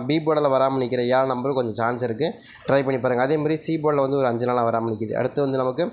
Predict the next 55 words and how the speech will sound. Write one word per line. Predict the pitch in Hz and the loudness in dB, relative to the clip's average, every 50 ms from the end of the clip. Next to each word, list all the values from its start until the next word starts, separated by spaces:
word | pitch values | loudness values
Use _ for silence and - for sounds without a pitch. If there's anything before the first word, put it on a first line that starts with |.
| - - - - - - - - | -6 -14 -18 -18 -20 -20 -4 0
எட்டாம் | - 135 135 170 180 180 | 2 2 2 2 2 2
நம்பரை | 180 175 165 160 | 2 2 2 0
பொறுத்த | 143 147 139 147 | 0 0 0 0
வரைக்கும் | 151 139 143 123 | 2 0 0 0
எட்டாம் | 143 151 156 | 0 0 0
நம்பர் | 151 143 139 139 | 0 0 0 0
ஏ | 135 | 0
போர்டில் | 131 131 135 131 123 123 | 0 0 0 0 2 0
ஒண்ணு, | 127 139 151 156 165 | 0 0 0 0 0
பி | 147 139 139 | 0 -2 -2
போர்டில் | 127 127 131 127 123 120 | -2 0 0 0 0 0
இருபத்தி | 120 127 147 147 165 156 - - 143 135 | 0 0 0 0 -2 -2 -2 -2 0 2
ஆறு, | 120 127 135 143 156 | 2 2 2 2 0
சி | 151 - - 147 | -2 -2 -4 -4
போர்டில் | 135 135 135 131 127 | -2 -2 -2 0 0
இன்னையோட | 123 120 120 127 131 | 0 0 0 0 -2
சேர்த்து | 127 135 120 117 123 | -4 -6 -4 -2 -2
ஒரு | 120 117 | 0 0
ஒன்பது | 113 117 123 135 139 147 139 | 0 0 0 0 -2 0 0
நாளா | 135 135 139 139 | 0 0 0 0
பெண்டிங்கில் | 123 127 123 123 127 123 123 | -2 -2 -4 -2 -2 -2 -2
இருக்கு. | 123 123 120 160 175 226 - - - - - - | -4 -2 -2 -4 -4 -4 -8 -16 -20 -20 -14 -4
பார்க்கலாம் | - 139 143 143 143 139 135 131 | 0 0 2 2 2 2 2 2
நாளைக்கு | 131 135 131 123 127 | 2 2 2 0 0
அது | 123 | 0
எப்படி | 131 135 131 160 156 143 | 0 -2 0 0 0 2
வருது | 131 135 139 139 139 | 2 2 2 2 0
அப்படின்னு | 127 117 127 123 117 | 0 0 -2 -2 0
பார்க்கலாம். | 117 117 113 117 120 127 | 0 0 0 0 0 2
அதே | 135 156 | 2 0
மாதிரி | 151 151 143 143 | 0 0 0 0
ஒன்பதாம் | 127 131 143 160 170 175 170 | 0 0 2 2 2 2 2
நம்பரை | 165 156 156 147 135 | 2 2 0 0 0
பொறுத்த | 131 135 127 139 | 0 0 0 0
வரைக்கும் | 139 131 139 135 | 0 0 0 0
நேத்து | 135 135 135 - | 0 -2 0 0
தான் | 143 143 131 | 0 0 2
வந்துச்சு | 127 127 123 123 127 | 0 -2 -4 -4 -2
பேசிக்கா | 117 127 127 120 131 131 151 156 143 - - - - - - | -2 -2 -2 -4 -2 -2 0 0 0 -2 -4 -8 -12 -6 -2
ஒன்பதாம் | - 127 139 151 151 160 156 147 | 0 2 2 2 2 2 2 2
நம்பர். | 143 135 135 131 | 0 2 2 2
அதே | 127 131 147 156 | 4 4 4 2
மாதிரி | 156 147 143 147 143 | 2 2 2 2 2
இன்னைக்கு | 139 135 127 135 131 | 0 0 0 -2 -4
சி | - - 165 | -2 -2 -2
போர்டில் | 175 156 160 160 147 143 | -2 0 0 0 2 0
வந்து | 143 139 135 | 0 0 0
நாற்பத்தி | 131 123 127 135 139 - 143 131 139 | 0 0 0 0 0 -2 -4 -2 -2
ரெண்டு, | 131 131 135 139 | -2 0 0 -2
இன்னொரு | 131 127 135 135 | -2 -2 -2 0
நாற்பத்தி | 127 123 127 127 151 139 131 143 | 0 0 0 0 -2 -4 -4 -4
மூணு | 131 131 127 | -4 -2 0
நாளா | 123 131 139 139 | 0 0 0 0
பெண்டிங்கில் | 123 131 127 123 127 131 127 | 0 -2 -2 -2 0 0 -2
இருக்கு. | 123 123 123 165 | -2 -2 -4 -4